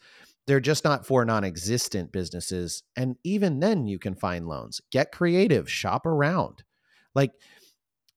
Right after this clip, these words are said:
stop taking no for an answer. Just 'cause one bank tells you no, then go to the next bank, go to a smaller bank, go to a local bank.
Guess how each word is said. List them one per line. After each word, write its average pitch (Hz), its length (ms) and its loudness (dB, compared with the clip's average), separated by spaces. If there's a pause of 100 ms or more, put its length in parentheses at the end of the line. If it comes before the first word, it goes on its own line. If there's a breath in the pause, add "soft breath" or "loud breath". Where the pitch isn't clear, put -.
(240)
stop - 380 0
taking 170 380 0
no 139 260 6
for 135 240 2
an 113 80 0
answer. 120 380 -2
Just 175 320 2
'cause 170 260 4
one 135 320 2
bank 139 320 0
tells 143 260 2
you 120 80 -2
no, 120 320 4
then 117 300 -4
go 113 160 2
to 123 100 2
the 123 120 0
next 147 260 0
bank, - 340 -10
go 120 160 4
to 151 140 4
a 151 60 4
smaller 143 480 2
bank, - 340 -8
go 120 140 4
to 156 120 4
a 170 40 6
local 143 440 6
bank. - 400 -12